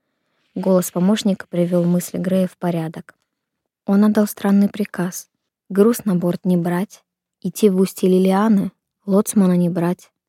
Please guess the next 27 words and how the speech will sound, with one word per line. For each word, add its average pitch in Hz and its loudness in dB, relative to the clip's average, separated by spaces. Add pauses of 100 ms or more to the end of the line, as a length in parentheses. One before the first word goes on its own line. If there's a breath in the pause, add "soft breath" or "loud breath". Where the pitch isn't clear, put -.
(100)
матросам 202 0
сказать, 208 -2
что - -10
становятся 185 -4 (140)
на 185 -2
ремонт. 185 -2 (960)
А 185 -2
в 180 -2
доках 208 0
нет 190 -2
места. 175 -8 (480)
Ассоль 247 -2
сидела 180 2
у 170 0
окна 196 -4
с - -16
книжкой. - -8 (540)
Надоедливый 196 4
жучок 190 -2
взбирался 180 -2
по 180 -4
её 175 2
руке 226 -4 (360)
и 190 -10
перелезал 180 0
на 180 -2
страницу. 175 -6